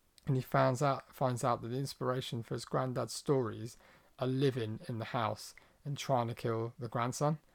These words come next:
Originally that was the story, but they thought that it was just too, they didn't wanna, they wanted to basically aim it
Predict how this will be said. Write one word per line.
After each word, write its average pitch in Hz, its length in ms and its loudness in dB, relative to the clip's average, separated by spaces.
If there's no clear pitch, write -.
Originally 127 440 0
that 117 100 0
was - 100 -6
the - 40 -10
story, 123 220 2
but 127 140 -4
they 117 80 0
thought 120 400 2
that 117 100 0
it 117 120 -6
was 110 120 -8
just - 320 -8
too, 120 380 2
they 120 80 -4
didn't 131 320 -2
wanna, 120 320 0
they 123 120 -2
wanted 120 320 -2
to - 100 -8
basically 123 600 -2
aim 123 260 2
it 117 180 -6